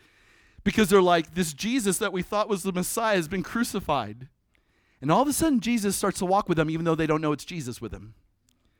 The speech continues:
And it says in that account that when he opened the Bible, their, their hearts burned within them.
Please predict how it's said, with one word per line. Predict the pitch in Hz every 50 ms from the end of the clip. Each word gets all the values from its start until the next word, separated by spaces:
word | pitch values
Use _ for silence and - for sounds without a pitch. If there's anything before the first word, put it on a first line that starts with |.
| _ _ _ _ _ _ _ _ _ _ _ -
And | 196 202 185 180 175 175 175 175 165 - - - _ _ _ _ _ _ _ _ _ _ _ _ -
it | 156 - -
says | - - - 196 202 190 202
in | 214 208
that | 202 196 185
account | 175 - - - 185 175 156 143 127 - - - - _ _ _ _ _ _ _ _ _ _ - -
that | 135 165 165 156 - - _ _ _
when | - 170 143 160 175 156
he | - - 185 175 170 -
opened | 185 175 180 - - 233 220 208
the | 196 170
Bible, | 135 160 151 147 151 151 139 151 143 131
their, | 131 143 131 120 - - -
their | - 135 135
hearts | - - - - - 180 180 170 - -
burned | 139 120 - - 151 139 135 127 117 107 90
within | 92 104 90 - - - 90
them. | 82 - - - - -